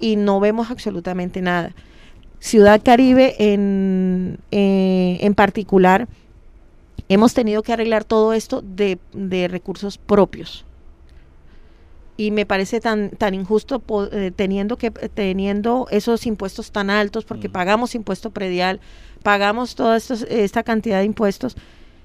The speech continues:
Speaker 1: y tengamos que nosotros sacar de la misma cuota de administración para nosotros poder organizar nuestro conjunto, y yo me imagino que todos los conjuntos de la zona están igual, ¿sí? Entonces hacemos ese llamado, hacemos el,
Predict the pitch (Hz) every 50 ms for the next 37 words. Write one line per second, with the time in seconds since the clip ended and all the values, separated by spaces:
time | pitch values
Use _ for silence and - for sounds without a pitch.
0 | - - - - 233 - 233 208 208 208 202 196 214 208 208 233 233 - - 269
1 | 247 233 - - 233 240 254 - 240 214 - 202 196 190 190 190 202 220 214 214
2 | 196 196 196 196 208 226 247 247 262 - - 233 214 - 220 220 214 220 220 214
3 | 202 202 190 185 - - 185 180 - - 185 180 180 190 - - - - - -
4 | _ - - - 240 220 214 202 196 185 - 190 202 214 - - 254 214 202 202
5 | 202 214 220 226 220 226 214 202 - - 196 185 185 180 - 220 202 - 185 180
6 | 175 196 190 190 196 226 226 - - 226 208 190 196 190 190 196 214 220 202 196
7 | 196 196 190 233 208 - 214 214 233 254 254 - - 226 196 196 190 180 190 190
8 | 214 220 208 185 - 190 175 180 175 - - 196 185 180 185 185 180 170 175 -
9 | - - - - - - - - - - - - - - - - 208 196 190 190
10 | - - - - - - 214 202 202 202 220 233 - 214 - 240 220 233 247 254
11 | 254 - - 254 233 226 214 208 202 214 220 220 226 233 240 - 202 196 - 208
12 | 196 208 208 - 240 220 214